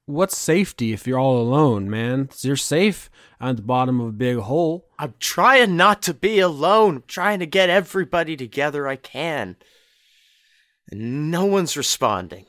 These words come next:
Speaker 2: And, you know, I gotta tell you, I'm not used to it because I, I feel like I'm getting old or something. And, you know, I mean, now the nose thing, that's just, uh, oof.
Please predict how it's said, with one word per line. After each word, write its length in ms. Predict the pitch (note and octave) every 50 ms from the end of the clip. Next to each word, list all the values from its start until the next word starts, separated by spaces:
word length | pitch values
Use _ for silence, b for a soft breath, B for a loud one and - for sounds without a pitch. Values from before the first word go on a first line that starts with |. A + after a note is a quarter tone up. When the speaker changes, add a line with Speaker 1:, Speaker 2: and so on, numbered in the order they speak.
| _ _ _ _ _ _ _ _ _ _ _ _ _ -
Speaker 2:
And, 220 | - - B2+ B2
you 80 | B2+ D3+
know, 120 | D#3 E3
I 100 | D#3+ D#3+
gotta 200 | E3 F3+ F3+ D#3
tell 280 | - - - D#3+ D#3 C3+
you, 80 | B2 A#2
I'm 100 | A2 A#2+
not 180 | B2 A2 G2+
used 320 | G#2+ A2 G#2 - - - -
to 140 | - F2+
it 80 | E2+ -
because 280 | - F#2+ - G2 F#2 G2+
I, 60 | G#2+
I 60 | G2 B B B B B B B B B B B B B B B B B B B B B B _ _ _ _ B B B B B B B B B B B B B B B B B B B B
feel 180 | B - D3+ E3+
like 100 | F3 -
I'm 80 | C#3 A#2+
getting 240 | C3+ C#3 B2 A#2
old 260 | A#2 B2 B2+ C3+ B2+ A#2
or 60 | G#2+
something. 600 | - - - A#2 A2 G2+ - - G#2 G2+ G2 F#2+
And, 220 | G2 G2+ G2 F#2+ G2 _ _ _ _ _
you 160 | - G#2+ A2
know, 760 | - - - - - - - - - - - G1+ G1+ - - -
I 100 | G2+ G2
mean, 240 | G2 F#2+ F#2 F#2 F#2
now 140 | F#2 F#2 F2
the 100 | D2+ C2+
nose 360 | F2+ F#2+ F#2+ F#2+ F2 - -
thing, 220 | - - - A#1
that's 320 | C#2 - - - - - -
just, 340 | - - - - - - -
uh, 1120 | - - - - - - - _ _ _ _ _ _ _ _ _ _ _ _ _ - A2
oof. 580 | G#2+ G#2+ G2+ - B B B B B B B